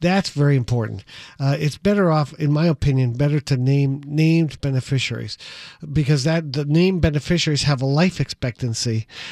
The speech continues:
and that life expectancy can reduce the amou-, the amount that you have to take out each year from your retirement plan. So it's a, just a way to preserve,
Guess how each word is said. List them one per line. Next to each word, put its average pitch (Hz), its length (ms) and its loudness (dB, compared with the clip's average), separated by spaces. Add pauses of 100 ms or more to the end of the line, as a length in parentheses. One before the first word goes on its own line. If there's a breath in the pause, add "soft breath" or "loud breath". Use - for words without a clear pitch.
(140 loud breath)
and 135 160 2
that 135 180 2
life 160 240 2
expectancy 135 640 -2
can 127 200 -2
reduce 135 460 2
the 131 260 2
amou-, 135 480 -2
the 139 100 2
amount 143 320 2
that 135 180 -2
you 135 80 0
have 131 100 -4
to 131 100 0
take 139 260 -2
out 120 220 -4
each 160 300 -2
year 151 420 2 (260 loud breath)
from 139 180 0
your 135 100 2
retirement 120 520 -2
plan. 107 240 -8
So 151 120 0
it's 143 140 0
a, 165 80 0
just 196 280 0
a 180 60 2
way 156 160 4
to 131 100 -2
preserve, 135 600 0